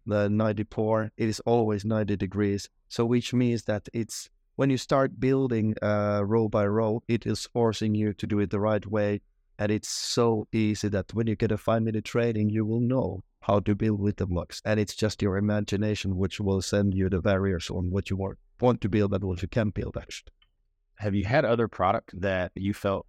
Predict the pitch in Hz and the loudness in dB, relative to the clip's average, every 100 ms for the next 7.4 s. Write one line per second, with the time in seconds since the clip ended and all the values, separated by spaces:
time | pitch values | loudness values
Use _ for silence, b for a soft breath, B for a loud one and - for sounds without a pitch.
0 | - 98 92 92 90 92 95 98 95 - | -6 -2 0 -2 -2 -2 0 0 0 -4
1 | 92 101 - 87 110 - 151 147 101 92 | -4 -4 -4 -4 -4 -2 -4 -2 -2 -2
2 | 92 113 - 101 104 - 87 95 92 - | -2 -4 -2 0 0 -2 -6 -2 -4 -2
3 | 127 117 95 87 98 117 101 101 - _ | 0 2 0 -6 0 0 0 -4 -10 _
4 | - 120 107 - 98 95 90 92 101 92 | 2 4 4 0 0 0 -2 -2 -2 0
5 | 85 - - 78 - - 98 92 90 - | -2 -4 -6 -6 -6 -6 -4 -2 -4 -4
6 | 98 92 98 92 95 98 95 95 101 104 | -6 -4 -2 -2 -2 -4 -2 -2 0 0
7 | 110 113 123 117 | 0 0 0 0